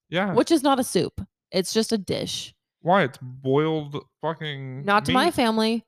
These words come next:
Speaker 2: To my family, it's thick and hearty biscuits. Kinda got that gravy kind of, like,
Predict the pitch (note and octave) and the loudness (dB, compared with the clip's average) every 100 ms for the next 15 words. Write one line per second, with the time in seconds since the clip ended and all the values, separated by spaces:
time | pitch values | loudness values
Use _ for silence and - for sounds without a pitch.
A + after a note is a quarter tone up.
0 | _ - A3 A3 B3+ B3 B3+ A3+ F#3 - | _ -2 2 2 2 2 2 0 0 -6
1 | - G#3+ C4 - G3+ F#3 F3+ F#3 F3+ G3+ | -2 -2 -2 -6 -4 -4 -2 -2 -2 -2
2 | A#3 C4 _ _ _ G3+ G#3 B3+ C#4 - | -4 -8 _ _ _ -4 -4 -2 -4 -4
3 | - - _ _ _ _ - A3+ A3 A3 | -12 -14 _ _ _ _ -4 -2 0 0
4 | G#3+ G#3 F3 F3+ F3 F3+ G#3+ A3+ A#3 G#3+ | 0 -2 0 0 0 -2 -2 -2 -4 -4
5 | A3 G3+ F#3+ F#3 F#3 F3+ - | -2 0 -2 -2 -2 -2 -6